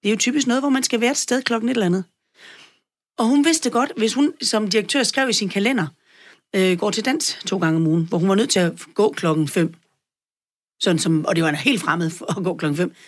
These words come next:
så ville folk sidde og tænke, "Ej, vi kan godt ligge i mødet alligevel." Så hun skrev, "Hente børn." Og det kom jo bag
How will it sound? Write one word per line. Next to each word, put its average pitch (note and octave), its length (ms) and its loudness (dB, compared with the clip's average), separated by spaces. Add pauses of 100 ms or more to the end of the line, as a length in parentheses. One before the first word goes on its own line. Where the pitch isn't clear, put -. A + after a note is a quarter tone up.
(260)
så - 160 0
ville D#4 180 2
folk D#4 200 0
sidde C4+ 140 0
og B3+ 40 -4
tænke, B3 300 -4
"Ej, - 260 -6
vi B3 100 -4
kan F#3 100 0
godt F#3 140 2
ligge F#3+ 120 -2
i F3 60 -2
mødet F3+ 160 -2
alligevel." E3 320 -2 (500)
Så - 120 0
hun D4 140 4
skrev, A#3+ 300 0
"Hente A#3+ 240 -2
børn." A#3+ 280 -4 (1080)
Og - 80 4
det C4+ 80 -4
kom D4+ 180 2
jo C#4+ 60 2
bag D4 200 2